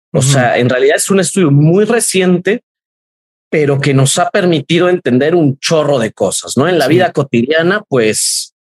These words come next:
Speaker 1: eh, cómo percibimos lo que percibimos, cómo formamos almacen-, eh, o cómo almacenamos aquello que aprendemos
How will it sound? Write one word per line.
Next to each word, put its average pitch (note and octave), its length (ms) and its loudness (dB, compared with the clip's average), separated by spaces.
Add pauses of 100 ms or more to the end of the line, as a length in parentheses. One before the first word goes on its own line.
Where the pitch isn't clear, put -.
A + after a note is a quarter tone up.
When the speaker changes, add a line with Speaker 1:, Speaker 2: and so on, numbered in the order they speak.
(1080)
Speaker 1:
eh, B2 300 0
cómo F3+ 360 0
percibimos C#3 600 0
lo B2 80 -2
que B2 100 -4
percibimos, D#3 920 0 (720)
cómo F#3 300 2
formamos D#3+ 760 0
almacen-, A#2+ 560 -2
eh, A2 340 0
o A#2 160 0
cómo D#3+ 200 0
almacenamos D3 920 0
aquello C#3 360 -2
que G#2+ 240 -2
aprendemos C3 1040 0